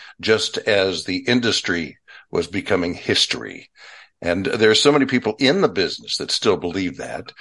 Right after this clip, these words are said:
They think, well, number one, uh, technology has overtaken, you know, having a big stick in the backyard of a brick building and, you know, sending all the sound out into the airwaves. We've got much better technology now. So anyway, yes,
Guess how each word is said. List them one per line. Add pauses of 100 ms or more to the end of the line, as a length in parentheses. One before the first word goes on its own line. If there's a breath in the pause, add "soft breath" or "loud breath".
(220 loud breath)
They
think,
well,
number
one,
uh,
technology
has
overtaken, (460 loud breath)
you
know,
having
a
big
stick
in
the
backyard (340 loud breath)
of
a
brick
building (360 loud breath)
and,
you
know,
sending
all
the
sound
out
into
the
airwaves.
We've
got
much
better
technology
now. (420 loud breath)
So
anyway,
yes,